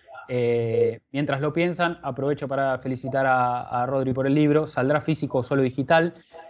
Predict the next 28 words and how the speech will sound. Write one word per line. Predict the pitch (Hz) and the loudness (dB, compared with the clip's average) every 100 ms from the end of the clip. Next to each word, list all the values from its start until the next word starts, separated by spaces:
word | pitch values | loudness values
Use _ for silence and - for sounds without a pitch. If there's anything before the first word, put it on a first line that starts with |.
| - | -6
Eh, | 139 135 131 127 127 123 117 - | 2 4 6 6 6 4 0 -2
sé | 208 202 | 0 2
que | 196 180 | 2 4
va | 175 | 4
a | |
haber, | 175 180 160 | 4 0 -2
en | 135 | -4
principio | 135 131 185 | -8 -6 -2
va | 160 | -2
a | |
ser | - 135 | -2 -6
físico, | - 180 175 175 165 - | -4 -6 -4 0 0 2
puede | 196 196 | 2 2
que | 156 | 0
haya | 156 147 | -2 0
una | 135 127 123 120 117 | -2 -2 -4 -4 -4
versión, | 117 113 139 135 123 113 110 104 101 _ _ | -4 -4 -4 -2 -4 -4 -6 -8 -14 _ _
eh, | - 117 110 110 | -6 -4 -2 -2
digital. | 117 131 123 185 180 | -2 0 4 4 4
Todo | 208 233 233 190 127 | 2 2 4 2 0
va | 156 | 0
a | 180 | 2
depender | 156 147 180 | 0 -2 -2
también | 170 165 180 | -4 -4 -4
mucho | 190 - 180 | -4 -4 -4
de | 147 | -2
cómo | 185 185 180 | -2 0 0
avance. | 156 127 - | 0 -4 -8